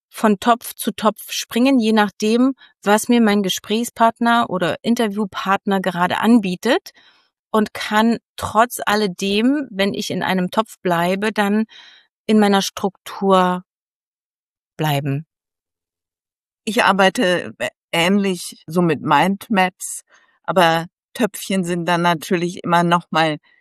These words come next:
Speaker 2: die Themen noch mal geballter in, in jedem Topf. Schön, schöner, schöner Tipp.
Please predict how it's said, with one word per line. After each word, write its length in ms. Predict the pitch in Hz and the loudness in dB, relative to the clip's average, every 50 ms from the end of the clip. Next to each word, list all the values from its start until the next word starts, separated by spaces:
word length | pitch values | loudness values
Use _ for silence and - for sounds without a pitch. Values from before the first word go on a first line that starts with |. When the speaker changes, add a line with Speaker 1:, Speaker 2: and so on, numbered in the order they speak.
| _ _ _ | _ _ _
Speaker 2:
die 100 | - 170 - | -12 -10 -10
Themen 480 | - - - 165 165 165 165 165 165 | -8 -4 -2 0 0 0 0 0 0
noch 140 | 156 156 180 _ | -2 -4 -6 _
mal 320 | - 156 147 143 147 147 143 _ _ _ _ _ | -2 0 0 0 0 -2 -4 _ _ _ _ _
geballter 800 | - 175 165 127 143 143 156 165 - - 196 175 104 143 139 165 _ _ _ _ - | -2 -2 0 2 4 4 4 2 0 -2 -2 -2 -2 -2 -6 -10 _ _ _ _ -8
in, 220 | - 160 156 156 - | -4 -2 -2 -2 -2
in 180 | - - 180 175 | -2 -2 -2 0
jedem 460 | 165 151 170 160 139 151 143 147 135 | 0 0 0 0 0 0 -2 -4 -4
Topf. 300 | - - - - - - - _ _ _ _ _ _ _ _ _ _ | -6 -6 -6 -6 -8 -12 -20 _ _ _ _ _ _ _ _ _ _
Schön, 520 | - - - - 214 220 196 160 139 139 - _ _ _ _ _ _ _ _ _ - | -12 -6 0 2 2 2 2 2 -2 -2 -4 _ _ _ _ _ _ _ _ _ -14
schöner, 580 | - - 214 202 196 185 170 165 165 151 - 180 | -6 0 2 2 4 4 4 4 4 2 0 -6
schöner 460 | - - - 208 185 185 175 170 131 | -6 -6 -2 0 2 2 2 2 2
Tipp. 240 | - - 196 - | -2 -6 -6 -6